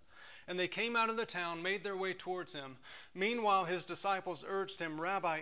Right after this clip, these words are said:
eat something." But he said to them, "I have food to eat that you know nothing about." Then his disciples said to each other, "Could someone have brought him food?" "My food," Jesus said, "is to do the will of him who sent me and to finish his work."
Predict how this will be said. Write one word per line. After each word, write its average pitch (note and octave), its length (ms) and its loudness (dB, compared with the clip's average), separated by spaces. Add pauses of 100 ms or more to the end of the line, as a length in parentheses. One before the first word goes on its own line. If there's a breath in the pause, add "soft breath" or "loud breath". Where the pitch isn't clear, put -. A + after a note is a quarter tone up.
eat A3+ 220 -4
something." C#3 580 -4
But D#3+ 100 0
he E3+ 60 0
said F#3+ 320 0
to F3+ 80 -10
them, D3+ 300 -6
"I D#3+ 100 -2
have D#3+ 220 -2
food A3+ 340 -6
to - 160 -8
eat F#3+ 320 -8
that D3 140 -6
you E3 160 -4
know E3 160 -4
nothing F3+ 360 -8
about." C#3 460 -8 (300 loud breath)
Then F#3 140 2
his F#3 120 0
disciples F#3+ 580 0
said F#3 200 -2
to F3 120 -2
each E3+ 200 -2
other, E3+ 200 0
"Could D#3+ 200 -6
someone G3 320 -4
have D3 180 -6
brought E3+ 280 -2
him E3 140 -10
food?" C3+ 400 -8 (460 loud breath)
"My F3 180 2
food," A3 320 0
Jesus G3 420 2
said, G#3 280 4
"is G3+ 160 2
to E3+ 140 -8
do F#3 160 0
the F3 80 2
will G#3 320 4
of E3+ 100 -4
him G3 200 -6
who E3 100 -4
sent G#3 360 -2
me G3+ 200 -2
and D#3+ 160 -6
to D#3 80 -2
finish G#3 380 -4
his F#3+ 180 -2
work." D3 480 -4